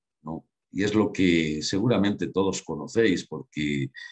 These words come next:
está reflejado prácticamente en la inmensa mayoría de las biografías sobre Edith, generalmente resuelven este encuentro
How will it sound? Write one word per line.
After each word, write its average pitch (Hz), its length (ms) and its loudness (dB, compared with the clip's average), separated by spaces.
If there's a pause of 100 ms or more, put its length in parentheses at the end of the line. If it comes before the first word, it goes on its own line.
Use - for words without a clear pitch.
(220)
está - 240 0
reflejado 101 640 4
prácticamente 104 640 -2
en 90 60 2
la 78 80 0
inmensa 85 680 -2 (440)
mayoría 85 580 4
de 87 80 4
las 73 240 -4
biografías 76 720 -2
sobre 78 420 2
Edith, 73 300 0 (760)
generalmente 131 640 6
resuelven 107 520 2
este 104 200 -4
encuentro 98 760 0